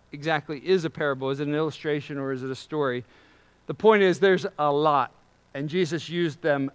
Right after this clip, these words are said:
effectively to teach truth.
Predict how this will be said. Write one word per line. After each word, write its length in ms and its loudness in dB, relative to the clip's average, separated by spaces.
effectively 880 -4
to 80 -6
teach 540 -10
truth. 520 -10